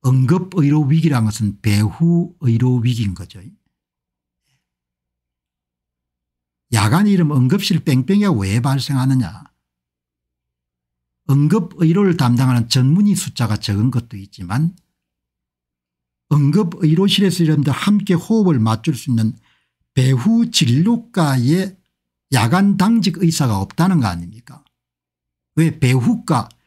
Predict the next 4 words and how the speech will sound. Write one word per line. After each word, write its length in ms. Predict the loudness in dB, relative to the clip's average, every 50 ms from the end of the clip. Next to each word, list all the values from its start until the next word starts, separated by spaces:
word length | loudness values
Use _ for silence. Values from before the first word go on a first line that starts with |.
| _ -8
흉부외과, 920 | -4 0 2 2 2 2 2 2 2 2 0 -2 -2 -2 -2 -2 -4 -6 -12 -20 _ _
신경외과, 1000 | _ -2 0 2 2 2 2 2 2 2 2 0 -2 -2 -2 -2 -2 -4 -6 _ _ _ _ _ _ _ _ _ _ _ _ _ _ _ -4
정형외과, 1000 | -2 0 2 2 2 2 2 2 2 0 -2 -2 -2 -2 -2 -2 -2 -6 -12 _ _ _ _ _ _ _ _ _ _ _ _ _ _ _ _ _ _ _ _ _ _ _ _
신경내과, 1000 | -2 0 2 2 2 2 2 2 2 2 0 -2 -2 0 0 0 0 -2 -6 _